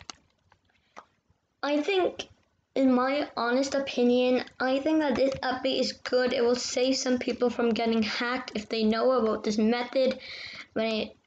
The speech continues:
when Roblox has fully made this update, when they finally finish it and stuff. I think this would be a rare,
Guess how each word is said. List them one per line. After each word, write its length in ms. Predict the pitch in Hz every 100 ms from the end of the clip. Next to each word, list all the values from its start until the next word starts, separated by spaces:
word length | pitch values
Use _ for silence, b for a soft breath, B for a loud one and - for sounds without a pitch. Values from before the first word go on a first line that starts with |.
| -
when 260 | 220 226
Roblox 540 | 214 220 226 226 220 -
has 300 | 220 208 - _ _ _ _ _
fully 500 | 262 269 269 277 269
made 420 | 240 226 240 -
this 340 | 247 240 - - _ _ _ _ _ _ -
update, 600 | 226 220 233 262 254 - _ _ _ B B B B -
when 160 | 233
they 180 | 226 226
finally 540 | - 254 247 247 247 233
finish 480 | - 277 277 269
it 280 | 269 262 - - - - _ _
and 120 | 262
stuff. 420 | 247 269 262 262 - B B B
I 100 | 277
think 180 | 285 403
this 160 | 320 -
would 160 | 247
be 140 | 262 269
a 120 | 220
rare, 380 | 208 214 226